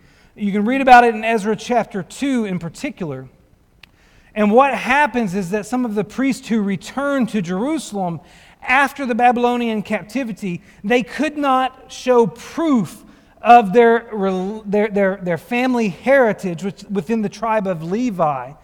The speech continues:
They could not demonstrate that they were of the, the line that belonged in the priesthood. And as a result, they were considered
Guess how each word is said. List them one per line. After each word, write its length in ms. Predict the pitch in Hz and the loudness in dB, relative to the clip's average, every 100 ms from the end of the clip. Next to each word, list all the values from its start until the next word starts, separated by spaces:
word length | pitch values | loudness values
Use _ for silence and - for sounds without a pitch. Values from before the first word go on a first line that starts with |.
| _ _ _ 220 | _ _ _ 2
They 140 | 240 | 2
could 260 | - 311 285 | 4 0 4
not 400 | 269 254 185 156 | 4 4 0 0
demonstrate 680 | 247 285 240 - 233 214 220 - - 185 | 0 2 -2 0 2 2 -2 -16 -12 2
that 260 | 226 220 | 2 4
they 300 | 233 240 247 | 4 4 2
were 560 | 233 226 226 220 220 226 | 4 8 8 6 4 0
of 420 | 220 247 226 175 | 2 4 2 2
the, 320 | 208 196 - - - | 2 2 0 -14 0
the 140 | 208 | 2
line 680 | 190 185 202 233 254 247 247 | 4 4 6 8 8 6 4
that 140 | 220 180 | 0 0
belonged 580 | 180 180 226 240 233 220 | 0 2 4 4 2 0
in 100 | 208 | -2
the 100 | 196 | -4
priesthood. 760 | 240 262 - - 156 135 143 - _ _ _ - | -6 -6 -6 -8 -8 -8 -10 -16 _ _ _ -8
And 120 | 208 | -2
as 220 | 226 254 214 | 2 2 2
a 80 | |
result, 680 | 220 180 220 262 247 - 175 | 2 4 6 6 6 0 -2
they 140 | 214 | 2
were 400 | 247 226 220 220 | 4 4 2 0
considered 680 | - 185 - 240 220 190 | -4 -8 -4 0 0 -2